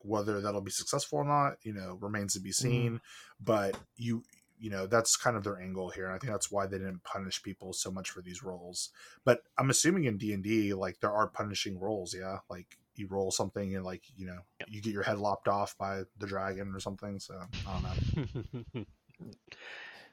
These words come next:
Speaker 2: I stand by my opinion. Uh, let's move on to Juan T Mali-,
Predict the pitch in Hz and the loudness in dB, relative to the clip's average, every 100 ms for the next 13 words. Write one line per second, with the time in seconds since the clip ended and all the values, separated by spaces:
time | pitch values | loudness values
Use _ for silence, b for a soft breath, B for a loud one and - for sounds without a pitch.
0 | B B B 147 143 139 147 139 139 139 | B B B 10 12 12 12 12 12 12
1 | 143 143 151 214 262 208 b b - 165 | 12 12 12 10 10 6 b b 10 12
2 | 160 156 156 151 143 - _ _ _ - | 12 12 12 12 12 6 _ _ _ 12
3 | 196 208 196 165 165 185 190 - 185 175 | 12 12 12 12 12 12 10 12 12 12
4 | - 143 - _ _ _ _ _ - 160 | 12 -2 -18 _ _ _ _ _ 0 10
5 | 165 233 339 359 311 - 254 294 294 220 | 12 12 12 12 8 8 10 12 10 8
6 | - 147 147 156 220 214 160 | 6 8 12 12 12 12 8